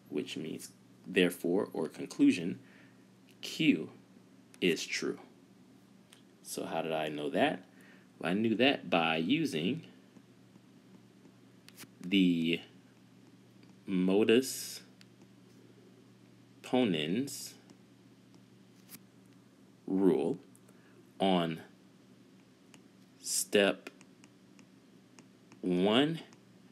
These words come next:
and step two. Okay?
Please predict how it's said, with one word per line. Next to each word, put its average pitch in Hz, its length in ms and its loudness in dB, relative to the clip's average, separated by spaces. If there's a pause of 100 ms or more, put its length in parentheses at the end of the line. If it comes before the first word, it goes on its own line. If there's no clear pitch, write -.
(600)
and 101 460 2
step - 580 0 (1400)
two. - 240 -2 (1900)
Okay? - 320 -4